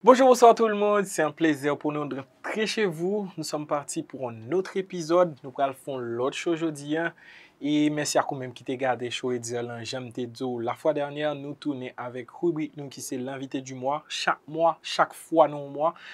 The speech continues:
nous recevons une grande personnalité pour peut-être parler de ville, parler de l'expérience que le fait, que nous essayons d'aller le maximum que possible au-delà des caméras, des vidéos et des photos. Aujourd'hui, on a continué, on a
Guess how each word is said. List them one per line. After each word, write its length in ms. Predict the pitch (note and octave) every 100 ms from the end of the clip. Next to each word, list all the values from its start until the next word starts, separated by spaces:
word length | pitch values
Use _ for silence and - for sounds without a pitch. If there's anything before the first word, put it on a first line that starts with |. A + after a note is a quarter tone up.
| -
nous 80 | F#3
recevons 400 | G#3 G3+ F3 E3 -
une 240 | D3+ D3
grande 320 | B2 D#3+ D#3+
personnalité 800 | E3 D3+ - D3+ C#3+ C3 F3+ F3 - - - _
pour 300 | B3 A#3+ G#3
peut-être 320 | G3+ F#3 F3+
parler 420 | - D3+ C#3 D3+
de 140 | D3 D3
ville, 500 | C#3 D#3 D#3+ D#3+ D3+
parler 260 | C#3+ C3+
de 80 | C3+
l'expérience 440 | A#2+ - C#3 -
que 80 | -
le 80 | E3+
fait, 260 | - D#3+ D3+
que 140 | C#3
nous 320 | C3 B2+ B2
essayons 320 | B2 C3+ B2+ A2
d'aller 340 | A#2+ A#2+ B2
le 220 | A2+ A2+
maximum 680 | G#2+ G#2+ A2+ - C3+ C3+ C3+
que 120 | D#3+
possible 340 | D#3 D3 D#3+ -
au-delà 360 | B2+ C3 C3 B2
des 120 | A#2+
caméras, 480 | C3+ B2+ B2 C3 B2+ - -
des 120 | G3+ G#3
vidéos 440 | G3 F#3 F3+ E3+ E3
et 140 | D#3
des 180 | D3+ D#3
photos. 300 | - D3 C3
Aujourd'hui, 400 | B2 D3 B2+ C#3+
on 60 | C#3
a 100 | C3+
continué, 640 | - - F3+ E3 D3 D3 C#3+
on 60 |
a 80 | C3+